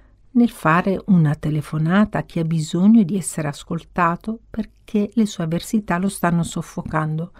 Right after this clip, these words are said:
Non abbiamo scuse. Le opere vanno di pari passo con la fede. Tutto questo è possibile se camminiamo con Dio.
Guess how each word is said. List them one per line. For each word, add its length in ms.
Non 160
abbiamo 360
scuse. 640
Le 240
opere 520
vanno 600
di 140
pari 480
passo 480
con 160
la 80
fede. 480
Tutto 340
questo 720
è 160
possibile 920
se 300
camminiamo 840
con 260
Dio. 300